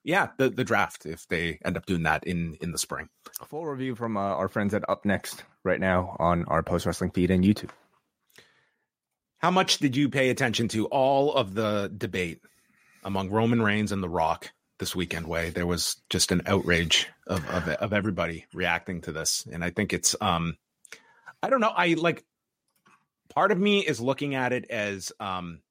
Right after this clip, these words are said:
Speaker 2: Can we just have one calm weekend in combat sports?
Speaker 1: No, no, that just does not happen. I think that there was some that were, I don't, I, I'm totally guessing here,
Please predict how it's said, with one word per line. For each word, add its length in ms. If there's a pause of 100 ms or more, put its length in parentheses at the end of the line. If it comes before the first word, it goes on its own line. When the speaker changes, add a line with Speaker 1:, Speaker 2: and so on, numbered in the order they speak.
Speaker 2:
Can 140
we 100
just 160
have 160
one 260
calm 260
weekend 480 (140)
in 120
combat 340
sports? 400 (440)
Speaker 1:
No, 260 (100)
no, 320
that 180
just 180
does 200
not 140
happen. 360 (1160)
I 100
think 220
that 160
there 160
was 360
some 520
that 260
were, 420 (1160)
I 80
don't, 160
I, 120
I'm 120
totally 320
guessing 380
here, 280